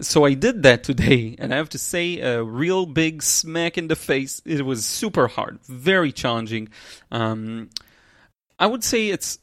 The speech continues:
initially it was more challenging than I thought it would be, but looking <laughs> back, I'm like, "Of course it will be challenging." It's like making things up, that's the hardest thing ever.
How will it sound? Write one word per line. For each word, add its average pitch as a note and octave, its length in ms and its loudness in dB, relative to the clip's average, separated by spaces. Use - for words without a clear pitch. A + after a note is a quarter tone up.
initially F3+ 560 2
it C#3+ 80 0
was B2 160 -4
more C3 280 0
challenging D3+ 500 -2
than A#2 180 -4
I A#2 120 -2
thought C#3 320 2
it F3 100 -4
would F3+ 180 -6
be, G#3 120 -4
but C3+ 220 -4
looking D3+ 500 0
<laughs> - 80 -4
back, C#3+ 320 4
I'm D#3+ 100 0
like, C#3 260 0
"Of - 200 -12
course E3+ 320 -2
it D3+ 100 -6
will B2 180 0
be A2+ 100 -4
challenging." A2+ 420 -6
It's G#2+ 160 -10
like A#2+ 220 -4
making D3 440 -2
things C#3+ 340 -4
up, D3 160 2
that's C3+ 220 0
the - 60 -2
hardest B2+ 480 0
thing B2 200 -2
ever. A2+ 280 0